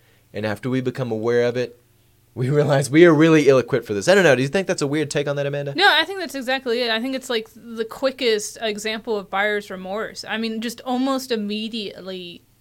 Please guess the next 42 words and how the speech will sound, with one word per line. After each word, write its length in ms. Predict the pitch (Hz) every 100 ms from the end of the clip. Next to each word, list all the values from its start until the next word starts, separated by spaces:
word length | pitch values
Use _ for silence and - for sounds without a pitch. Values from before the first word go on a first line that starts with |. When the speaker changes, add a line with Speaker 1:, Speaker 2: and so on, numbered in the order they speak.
| _ 226
Speaker 2:
they 240 | 214 226
realize 460 | 208 226 220 208 -
just 280 | 202 220
how 420 | - 233 208 190 - _ _ _ _ _ -
not 380 | 220 233 226 -
prepared, 500 | 226 220 208 190 185
how 260 | - 196 -
unpowerful 800 | 247 220 - 208 202 202 202 185
they 140 | 180
were. 240 | 185 180
And 280 | 180 - 247
that 140 | 277 262
really 300 | 277 339 320
is 160 | -
the 100 | 226
temptation 720 | 220 226 220 208 220 220 214
of, 260 | 202 - 196
of 300 | - 202 190 _ _ _ _
the, 160 | 220 208
the 120 | 220
tree, 280 | 214 233 226
the 120 | 202
knowledge 340 | 202 208 208
of 60 | 190
the 60 |
good 160 | 190 196
and 120 | 190
evil. 240 | 220 226 208
It's 160 | -
not 160 | 240 247
so 80 | 269
much 200 | 254 254
they 160 | 208 -
ate 200 | 220 208
a 60 |
fruit, 440 | - - 233 220 - _ _ _ _ 254
um, 440 | 240 226 214 202
or 180 | 226 220
even 340 | 220 247 247 226
that 160 | 196
the 100 | -
snake, 680 | - - 226 226 208 - -